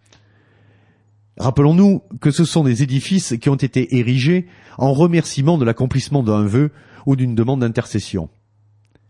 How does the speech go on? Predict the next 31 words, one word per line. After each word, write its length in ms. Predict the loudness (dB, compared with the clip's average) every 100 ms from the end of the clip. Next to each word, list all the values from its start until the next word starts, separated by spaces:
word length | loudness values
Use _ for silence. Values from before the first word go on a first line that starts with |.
| _ _ _ _ -16 -2
Je 140 | 2
vais 100 | 2
commencer 420 | 2 2 2 0
par 200 | 0 2
les 100 | 4
Hermandières, 760 | 4 4 2 2 2 2 2 -2 -10 -20 _ _
près 120 | -2
de 80 | 0
Châtres-la-Forêt, 840 | 2 0 0 -2 0 0 0 -2 -6 _ _ _ _
plus 160 | 0
connue 320 | 2 2 4 2
sous 240 | 2 0
l'appellation 600 | 2 2 0 0 0 0
de 420 | 2 4 4 2
chapelle 360 | 0 0 0 0
du 120 | 0
Torticolis. 680 | -2 -2 -4 -2 -2 -4 -8 _ _ _ _ _ _ _ _ _ _ _ -2
La 120 | 2
légende 420 | 4 4 4 4
raconte 500 | 2 2 2 2 2
qu'au 160 | 0 0
douzième 380 | 2 2 0
siècle, 400 | 0 0 0 -4 -6 -14 -14 -2
un 120 | 0
Guy 140 | 2
de 100 | 2
Laval 440 | 4 4 2 4 4
voulut 360 | 2 2 2
reprendre 520 | 2 0 0 -2 0
des 140 | -2 0
terres 440 | 2 2 2 -2